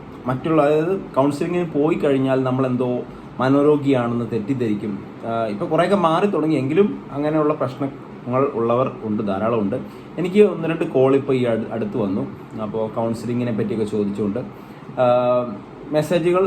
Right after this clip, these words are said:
ഇടയ്ക്ക് വരാറുണ്ട്. പിന്നെ ഓരോരോ, ആഹ്, മരണഭയത്തെക്കുറിച്ച് അല്ലെങ്കിൽ, ആഹ്, റിലേഷൻഷിപ്പ് പ്രശ്നങ്ങളെ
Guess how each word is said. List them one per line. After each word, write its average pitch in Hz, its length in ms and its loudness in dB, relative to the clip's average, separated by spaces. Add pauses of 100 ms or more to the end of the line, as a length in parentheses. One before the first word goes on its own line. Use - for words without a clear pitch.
ഇടയ്ക്ക് 139 260 0
വരാറുണ്ട്. 120 400 2 (560)
പിന്നെ 113 400 -4 (140)
ഓരോരോ, 127 360 4 (520)
ആഹ്, 110 420 -2 (320)
മരണഭയത്തെക്കുറിച്ച് 113 960 -2
അല്ലെങ്കിൽ, 113 300 -2 (560)
ആഹ്, 113 260 4
റിലേഷൻഷിപ്പ് 131 680 0
പ്രശ്നങ്ങളെ 110 400 -4